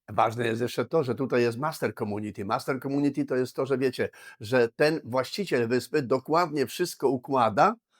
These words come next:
tak naprawdę każdy jeden projekt. I jeszcze jest jedna rzecz, powiedział bardzo wyraźnie, że studia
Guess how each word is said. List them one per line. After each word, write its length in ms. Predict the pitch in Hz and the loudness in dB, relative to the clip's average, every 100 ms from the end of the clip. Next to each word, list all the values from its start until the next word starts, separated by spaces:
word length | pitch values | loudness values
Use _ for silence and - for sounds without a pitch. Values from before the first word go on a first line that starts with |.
| _ _ | _ _
tak 160 | 123 120 | -2 2
naprawdę 500 | 139 151 156 135 131 | 2 4 4 4 2
każdy 400 | 165 160 143 147 | 4 2 4 4
jeden 300 | 147 131 117 | 6 4 2
projekt. 340 | 127 160 160 | 2 2 2
I 240 | 175 185 - | 4 2 2
jeszcze 320 | 143 135 - | -4 -2 -2
jest 140 | 127 127 | -2 -2
jedna 240 | 170 143 | -4 -2
rzecz, 180 | 147 127 123 - _ _ _ | -4 -4 -8 -16 _ _ _
powiedział 320 | - 131 139 127 | 0 2 4 4
bardzo 380 | 139 170 147 | 4 4 4
wyraźnie, 420 | 131 131 123 139 180 | 4 6 4 2 0
że 240 | 131 139 139 - | 2 2 2 -2
studia 540 | - 170 135 147 156 | -2 2 4 4 4